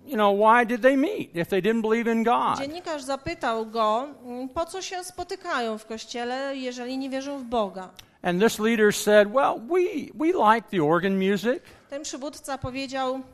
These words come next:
Speaker 2: lubimy dźwięk muzyki organowej.
Speaker 1: We like the stained glass windows.
Speaker 2: Lubimy witraże.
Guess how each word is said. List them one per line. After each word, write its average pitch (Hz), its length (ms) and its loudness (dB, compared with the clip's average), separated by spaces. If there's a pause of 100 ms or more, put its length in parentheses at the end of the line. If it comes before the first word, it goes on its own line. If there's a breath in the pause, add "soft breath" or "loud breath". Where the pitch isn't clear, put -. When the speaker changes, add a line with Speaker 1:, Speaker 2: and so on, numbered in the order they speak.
(120)
Speaker 2:
lubimy 302 680 -10 (180)
dźwięk 247 380 -12
muzyki 262 380 -6
organowej. 208 500 -2
Speaker 1:
We 240 160 6
like 247 140 0
the 214 80 -2
stained 208 320 0
glass 190 380 6
windows. 180 580 2
Speaker 2:
Lubimy 254 440 -8
witraże. 254 840 -6